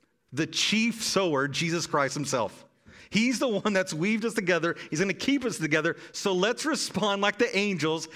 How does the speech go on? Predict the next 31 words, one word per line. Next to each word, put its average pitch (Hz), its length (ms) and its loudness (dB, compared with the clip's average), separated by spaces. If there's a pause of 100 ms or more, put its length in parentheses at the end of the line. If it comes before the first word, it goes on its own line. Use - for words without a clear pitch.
(200)
Hallelujah. 214 840 2 (200)
Praise 208 380 0
the 269 160 2
Lord. 214 420 2 (140)
We're 160 100 0
not 220 120 2
gonna 220 140 2
walk 220 220 0
out 254 180 2
here 247 200 0
discouraged. 196 680 0 (140)
We're 190 80 2
gonna 190 100 2
walk 220 220 2
out 240 120 2
here 247 160 2
encouraged. 196 520 0 (140)
Why? 185 280 4 (180)
Because 190 540 2
it's 208 160 -2
what 196 140 2
he's 156 120 -2
done 170 220 2
for 143 180 0
us. - 440 -10 (880)
So - 160 -2
hallelujah. 160 640 0
Thank 120 320 -4
you. 90 160 -6 (1040)
Let's 123 160 -4
pray. 95 260 -2